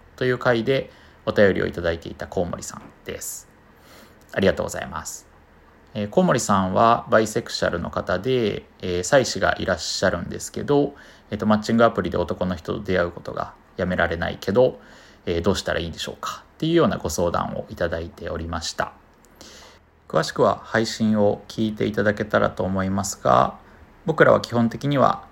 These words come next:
アプリやめた方がいいよという回答をさせてもらっていました。その僕らの回答を受けて、コウモリさんからお返事をいただいたという形です。じゃあ読みますね。前回お悩み相談をお送りしたコウモリです。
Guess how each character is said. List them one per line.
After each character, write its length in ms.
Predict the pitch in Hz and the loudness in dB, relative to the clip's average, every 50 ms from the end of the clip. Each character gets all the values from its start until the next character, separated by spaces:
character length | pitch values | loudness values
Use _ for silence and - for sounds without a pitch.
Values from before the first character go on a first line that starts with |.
| - - | -12 -4
ア 120 | - 120 | -4 -2
プ 100 | - - | 0 0
リ 80 | 104 101 | 2 2
や 60 | 101 | 2
め 100 | 101 101 | 2 2
た 140 | 104 - - | 0 -2 0
方 140 | 120 120 110 | 0 0 2
が 100 | 110 107 | 4 2
い 100 | 113 117 | 2 4
い 40 | 123 | 2
よ 100 | 123 110 | 2 0
と 180 | - - - - - - - - - - - | 0 -6 -10 -12 -18 -20 -20 -20 -20 -8 -2
い 80 | 107 | -2
う 80 | 98 95 | -2 0
回 240 | 95 - 92 90 90 | 0 0 0 0 0
答 120 | - 98 | -2 -2
を 60 | 95 | -2
さ 140 | - - 87 | -2 -4 -6
せ 80 | - - | -4 -2
て 80 | - | -2
も 100 | 85 85 | -2 0
ら 80 | 87 85 | -2 -2
っ 80 | 82 - | -4 -4
て 100 | - 87 | -8 -6
い 40 | |
ま 120 | 85 85 85 | -6 -6 -6
し 60 | - | -4
た。 160 | - - - - - - - - - - _ _ _ _ _ | -4 -6 -6 -6 -14 -20 -20 -20 -20 -20 _ _ _ _ _
そ 140 | - - 147 | -6 0 2
の 120 | 147 143 | 2 2
僕 180 | 151 151 - 131 | 2 2 4 4
ら 80 | 107 | 4
の 80 | 98 98 | 4 2
回 220 | - 98 98 95 | 0 0 0 0
答 120 | 98 107 107 | 0 -2 -2
を 40 | |
受 140 | 110 107 107 | 0 -2 -4
け 60 | 104 | -4
て、 280 | - 143 143 139 - - | 0 0 0 0 -2 -4
コ 100 | - - | -4 -2
ウ 40 | 127 117 | 0 2
モ 80 | 107 | 2
リ 80 | 98 95 | 0 0
さ 100 | - 98 | -2 -4
ん 80 | - | -4
か 80 | - - | -2 -2
ら 220 | - - - - - | -2 -4 -4 -8 -10
お 60 | - | -8
返 220 | 98 101 101 95 95 | -4 -2 0 0 0
事 120 | 98 92 | 0 0
を 80 | 92 92 | 0 0
い 60 | 90 | -2
た 80 | - 92 | -2 -2
だ 140 | 92 90 | 0 0
い 60 | 92 92 | -2 2
た 200 | - 127 131 - | 2 2 2 2
と 120 | - 90 | 0 -4
い 100 | 85 - | -6 -6
う 60 | - | -8
形 500 | - - - - - - - - - - - _ _ _ - _ _ _ _ | -10 -10 -12 -12 -12 -12 -12 -12 -12 -14 -16 _ _ _ -20 _ _ _ _
で 140 | - 85 - | -4 -4 -4
す。 260 | - - - - - _ _ _ _ _ _ _ _ _ _ _ _ _ _ _ - - - - _ _ | -4 -8 -8 -10 -16 _ _ _ _ _ _ _ _ _ _ _ _ _ _ _ -20 -20 -20 -20 _ _
じ 80 | - - | -2 -2
ゃ 20 | |
あ 20 | - | 0
読 160 | 90 87 95 | 0 -2 -2
み 60 | 90 | -4
ま 100 | 87 92 | -4 -6
す 140 | - - - | -6 -8 -10
ね。 320 | - - 107 131 175 214 - - _ _ _ - _ _ _ _ _ _ _ - - - - - | -8 -6 -6 -6 -6 -8 -10 -16 _ _ _ -20 _ _ _ _ _ _ _ -20 -20 -20 -2 0
前 160 | 170 160 147 | 0 2 4
回 220 | 123 98 90 107 | 6 6 6 4
お 80 | - 107 | 2 2
悩 200 | 110 127 127 127 | 4 4 4 4
み 120 | 131 131 | 2 2
相 180 | 123 - 135 123 | 2 2 2 4
談 220 | 113 110 95 92 | 4 4 2 2
を 80 | 98 90 | 2 0
お 20 | |
送 160 | 90 - - 95 | -2 -2 -2 -4
り 80 | 113 | -4
し 100 | - - | -4 0
た 140 | - 117 110 | 2 2 2
コ 180 | - - 113 110 | 4 4 4 4
ウ 40 | 104 | 4
モ 80 | 95 | 2
リ 80 | - 107 | 0 0
で 120 | - 92 | -4 -4
す。 280 | 87 - - - - - | -6 -6 -10 -14 -16 -20